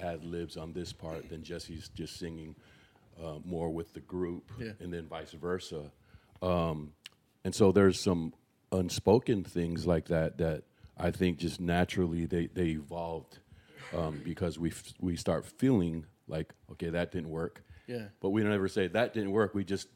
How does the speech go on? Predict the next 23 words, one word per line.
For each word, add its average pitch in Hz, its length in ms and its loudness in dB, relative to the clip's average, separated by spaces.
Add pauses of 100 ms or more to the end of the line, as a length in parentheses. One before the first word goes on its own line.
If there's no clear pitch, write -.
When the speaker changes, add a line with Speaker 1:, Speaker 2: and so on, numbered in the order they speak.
(100)
Speaker 1:
but 101 120 6
we 101 120 4
don't 92 220 4
do 107 120 6
that 78 180 2
next 107 280 0
<laughs> - 80 -2
time. 123 260 4 (400)
Uh, 92 320 4
it, 101 200 2
it's, - 380 -2
it's, 90 420 0
it's, 90 260 0
uh, 82 300 4 (580)
evolved. 87 420 6
I 95 100 2
had 104 160 4
another 85 320 2
thought, 76 280 -6
but 82 80 -8
go 92 140 0
ahead, 78 100 -4
James. 85 260 -14